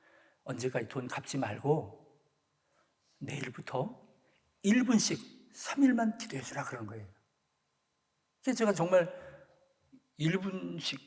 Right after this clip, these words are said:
삼 일을 기도해야 되는데, 좀 넉넉하게 제가 삼 일을 기도해 주었던 적이 있어요.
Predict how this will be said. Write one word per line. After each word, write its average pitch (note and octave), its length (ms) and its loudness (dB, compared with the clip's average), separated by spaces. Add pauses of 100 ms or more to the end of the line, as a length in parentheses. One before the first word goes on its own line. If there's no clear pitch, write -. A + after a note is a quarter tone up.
(260)
삼 - 260 -8
일을 E3 140 0
기도해야 C#3+ 300 0
되는데, C#3+ 600 -2 (220)
좀 E3+ 160 -2
넉넉하게 F#3+ 920 6 (540)
제가 - 260 -6
삼 G3+ 260 2
일을 G3 440 0 (360)
기도해 E3+ 440 4
주었던 E3+ 420 -2
적이 C#3+ 460 -6 (320)
있어요. - 300 -4